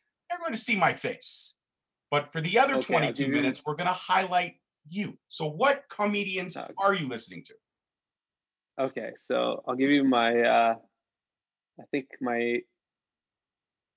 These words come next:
Speaker 2: yeah, my top three, I guess. <laughs>
Speaker 1: Perfect. Perfect. Perfect.
Speaker 2: So obviously,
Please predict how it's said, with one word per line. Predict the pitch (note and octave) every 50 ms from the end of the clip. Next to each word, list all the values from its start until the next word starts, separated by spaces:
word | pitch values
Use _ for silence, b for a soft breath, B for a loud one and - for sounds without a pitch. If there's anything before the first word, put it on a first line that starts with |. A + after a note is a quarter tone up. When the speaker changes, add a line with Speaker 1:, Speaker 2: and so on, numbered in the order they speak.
| _ _ _
Speaker 2:
yeah, | - C#3+ C#3 C3
my | B2 B2 B2
top | B2 - C#3 B2+ B2 - - - -
three, | C3+ C3+ B2+ A#2+ G#2+ - _ - - - -
I | B2+ B2 B2
guess. | A#2+ B2+ B2+ C3 - - -
<laughs> | - -
Speaker 1:
Perfect. | E3 E3+ D3+ C#3 - D3+ - -
Perfect. |
Perfect. | E3+ D3+ C3 - - - - _ _ _ -
Speaker 2:
So | B2 D3 C#3+ C3+ B2 -
obviously, | D3+ D3+ D#3 D3+ D#3+ D#3+ D3+ - D#3+ D3+ D3 D3